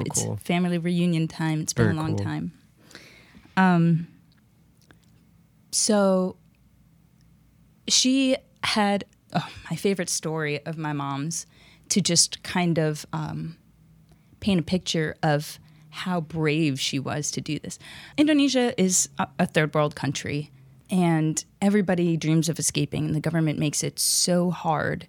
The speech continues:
Speaker 2: Dang.
Speaker 1: to get out of the country, um, and very expensive. Just paperwork alone is insane.
Speaker 2: Wow. S-
Speaker 1: Um,
Speaker 2: sounds like New Jersey.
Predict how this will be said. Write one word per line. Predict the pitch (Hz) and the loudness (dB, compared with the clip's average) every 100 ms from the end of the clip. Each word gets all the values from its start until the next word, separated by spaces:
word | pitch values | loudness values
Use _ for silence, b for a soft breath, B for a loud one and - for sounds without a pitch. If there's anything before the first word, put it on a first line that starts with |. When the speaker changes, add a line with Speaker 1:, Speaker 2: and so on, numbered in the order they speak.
| - | -6
Speaker 2:
Dang. | 101 98 92 | -2 -2 -2
Speaker 1:
to | 147 | -2
get | 147 143 | 0 -2
out | 143 | -4
of | - | -8
the | - | -8
country, | - 147 - - - - b b b b b - | -8 -6 -8 -8 -10 -14 b b b b b -6
um, | 165 151 147 | -2 -2 0
and | 160 | 0
very | 165 151 147 | 0 0 -2
expensive. | - - 143 143 - - - - - b b b b b _ - | 0 0 -2 -6 -6 -6 -8 -12 -16 b b b b b _ -4
Just | 165 - _ - | -4 -4 _ -4
paperwork | 175 156 156 - | -2 -2 -2 -6
alone | 156 156 - | -4 -4 -4
is | - 165 | -6 -6
insane. | 156 - - 165 - b | -6 -6 -6 -8 -14 b
Speaker 2:
Wow. | 98 101 - - | -8 -8 -10 -2
S- | 175 160 | 2 2
Speaker 1:
Um, | 151 156 165 | 2 0 -4
Speaker 2:
sounds | - 107 95 | 0 2 4
like | 98 110 | 2 0
New | 98 | 0
Jersey. | 104 104 98 | 0 0 -2